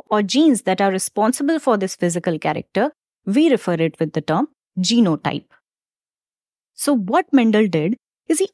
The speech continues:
observed that all pea plants of the first filial generation were of tall phenotype, which led us to understand that when capital T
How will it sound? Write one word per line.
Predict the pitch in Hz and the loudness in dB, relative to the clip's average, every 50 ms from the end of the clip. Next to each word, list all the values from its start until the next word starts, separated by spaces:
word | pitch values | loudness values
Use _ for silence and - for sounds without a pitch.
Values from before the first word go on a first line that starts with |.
| - | -2
observed | - 233 202 202 196 - 247 294 359 339 277 - | -2 -2 0 -2 -2 0 2 2 2 2 0 0
that | 208 196 190 233 - - - _ _ - | 0 0 0 0 -4 -8 -18 _ _ -2
all | 233 233 240 254 330 359 370 349 _ - | 0 0 0 2 0 -2 -2 -2 _ 0
pea | 262 247 240 - | 0 0 0 0
plants | - 202 175 156 156 160 180 233 247 - - - _ _ _ _ _ _ _ - | -2 -2 0 0 0 -2 -2 -2 -2 -4 -6 -10 _ _ _ _ _ _ _ -4
of | 220 202 - - | -4 -4 -4 -6
the | 220 | -10
first | - - - - 285 302 349 359 - - | -12 -12 -4 0 2 2 2 0 -2 -6
filial | - - 240 208 202 202 196 196 185 | -4 -2 -2 0 2 2 2 2 2
generation | 185 175 165 160 156 156 156 - - 226 233 240 | 2 2 2 2 2 2 0 0 0 2 2 2
were | 214 202 196 233 | 2 2 0 0
of | 269 - - - _ _ - | 0 -4 -6 -12 _ _ -2
tall | 247 208 240 285 269 | 0 2 2 2 2
phenotype, | - - 202 170 156 160 151 - 147 - - _ _ _ _ _ _ _ _ _ _ - | 2 0 -2 -2 -2 -2 -2 -4 -6 -8 -10 _ _ _ _ _ _ _ _ _ _ -2
which | 208 220 - - | -2 -2 0 0
led | 196 190 180 180 202 247 277 | -2 0 0 2 2 2 2
us | 370 349 - | 0 0 0
to | - 294 | 0 0
understand | - 190 190 180 175 170 - - 175 156 143 160 196 226 _ _ _ _ _ _ - | 2 2 2 0 0 -2 -2 -2 -4 -4 -2 -4 -6 -6 _ _ _ _ _ _ -4
that | 202 214 - | -2 0 2
when | 254 254 | 0 0
capital | 254 - 226 202 190 185 - - - 208 214 202 - - | 0 0 0 -2 -2 -2 -4 -2 0 0 0 -2 -2 -2
T | 247 262 285 302 302 | 0 0 2 0 0